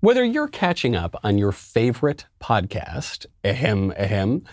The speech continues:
binging an audiobook, or powering through your workout with a pumped-up playlist, a pair of Raycons in your ears can make all the difference.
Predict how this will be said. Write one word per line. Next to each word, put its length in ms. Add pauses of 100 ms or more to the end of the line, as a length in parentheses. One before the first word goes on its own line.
(240)
binging 460
an 80
audiobook, 680
or 60
powering 420
through 200
your 120
workout 380
with 100
a 40
pumped-up 400
playlist, 480
a 40
pair 360
of 160
Raycons 840
in 140
your 160
ears 340
can 160
make 220 (100)
all 240
the 80
difference. 420